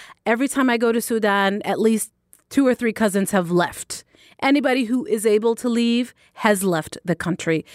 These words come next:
to find jobs and education somewhere else in the world.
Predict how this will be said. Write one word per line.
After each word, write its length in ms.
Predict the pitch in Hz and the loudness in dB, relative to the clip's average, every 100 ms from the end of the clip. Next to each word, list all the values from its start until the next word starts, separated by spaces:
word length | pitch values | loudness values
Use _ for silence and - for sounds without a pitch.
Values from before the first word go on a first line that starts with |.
| - | -10
to 120 | - | -4
find 640 | 196 - 180 180 175 175 - - _ 170 | -4 2 2 4 2 -2 -6 -12 _ -6
jobs 560 | 202 190 185 180 185 - - | 0 2 4 2 -2 -12 -6
and 160 | 190 | -2
education 840 | 190 185 - 190 170 - 165 151 190 | 0 0 -2 -2 0 -2 -2 -4 -6
somewhere 500 | - 196 160 156 156 | -2 0 2 2 0
else 380 | - 139 - - | 0 -4 -4 -6
in 140 | 190 175 | -4 -2
the 100 | 160 | -2
world. 540 | 160 160 123 110 - | 0 2 2 0 -4